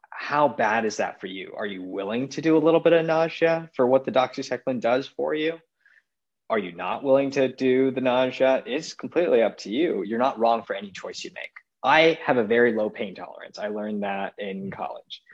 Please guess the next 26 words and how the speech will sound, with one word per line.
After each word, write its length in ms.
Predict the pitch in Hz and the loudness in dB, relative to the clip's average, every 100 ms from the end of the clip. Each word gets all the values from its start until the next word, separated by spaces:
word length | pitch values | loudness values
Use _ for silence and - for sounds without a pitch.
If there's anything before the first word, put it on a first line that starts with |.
| - - _ | -20 -20 _
and 480 | - 104 101 98 95 - | -2 0 0 0 -4 -6
I 460 | 110 101 98 95 95 - | -4 0 2 2 -2 -4
was 160 | - | -8
told 380 | - - 120 117 | -4 2 4 4
that, 240 | - - - _ | 0 -10 -12 _
and 520 | 113 107 107 101 95 - | -6 -4 -2 -4 -8 -10
it 80 | 98 | -10
was 180 | 95 - | -10 -12
very 160 | - 92 | -10 -8
true. 280 | - 131 - - - _ _ _ _ _ _ - | 0 0 0 -10 -20 _ _ _ _ _ _ -2
And 240 | 127 123 - | 0 -2 0
if 160 | 135 131 | 2 4
I 180 | 147 147 | 4 4
s-, 200 | 135 - | 0 -10
experience 300 | 131 156 131 | -6 -4 -4
a 20 | 131 | -2
little 180 | 123 | 0
bit 80 | 123 | 0
of 40 | 110 | -2
pain, 160 | 117 104 | -4 -8
I 80 | |
don't 140 | 87 87 | -8 -12
wanna 160 | 87 - | -16 -18
do 120 | - | -20
something, 200 | - - _ _ _ _ | -20 -20 _ _ _ _
but 260 | 160 120 | 0 0